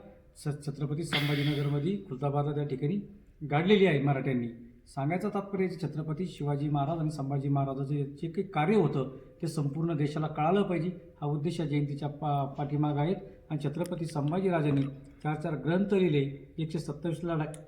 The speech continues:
लढाया लढल्या, त्या ठिकाणी एकही लढाई हरली नाही अशी इतिहासामध्ये नोंद सापडती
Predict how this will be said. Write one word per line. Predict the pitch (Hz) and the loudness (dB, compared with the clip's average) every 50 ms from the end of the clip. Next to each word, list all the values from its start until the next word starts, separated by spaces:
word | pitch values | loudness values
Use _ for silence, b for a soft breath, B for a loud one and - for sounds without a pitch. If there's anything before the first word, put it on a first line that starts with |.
| - - - - - | -20 -20 -20 -10 -6
लढाया | 147 135 151 156 151 151 139 | -2 0 2 2 4 4 4
लढल्या, | 135 143 156 170 196 190 | 4 4 4 4 2 2
त्या | 196 185 | 2 0
ठिकाणी | 160 165 160 156 156 151 139 - - - - - - | 0 2 4 4 4 4 2 0 -4 -10 -14 -8 -4
एकही | 151 143 151 147 - - - 190 214 240 220 208 | 0 2 2 2 2 2 4 4 6 6 6 4
लढाई | 196 180 180 190 185 | 4 6 6 6 4
हरली | 151 120 123 135 151 175 180 | 4 2 2 2 4 4 4
नाही | 175 170 160 139 143 - - - - - | 4 4 4 2 0 -2 -8 -10 -4 -2
अशी | 147 143 175 165 | -2 0 0 0
इतिहासामध्ये | 156 - 160 147 139 139 147 147 151 147 143 | 0 2 0 0 0 2 2 2 4 4 4
नोंद | 135 139 165 196 202 | 4 4 4 4 2
सापडती | - 165 156 147 170 160 160 196 208 | 2 0 0 0 0 0 2 0 0